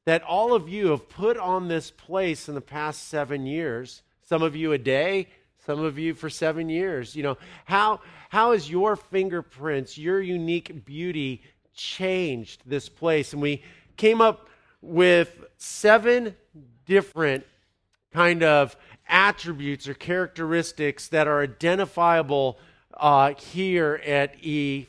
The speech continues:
three. And we asked actually, uh, artists in our own community to, to bring those a lot to life,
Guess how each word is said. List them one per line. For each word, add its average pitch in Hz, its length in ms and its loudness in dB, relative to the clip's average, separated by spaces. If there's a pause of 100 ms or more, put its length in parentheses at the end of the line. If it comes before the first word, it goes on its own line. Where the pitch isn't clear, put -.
three. 139 420 -4 (320)
And 165 320 4 (300)
we 185 180 6
asked 196 340 6
actually, 180 600 2
uh, 160 60 -2 (180)
artists 175 440 0
in 160 80 -4
our 151 220 0
own 170 100 -10
community 160 720 -2
to, 147 520 -6 (280)
to 165 80 -6
bring 180 380 0
those 185 260 2
a 156 60 -2
lot 127 460 -2
to 151 120 -6
life, 139 600 -4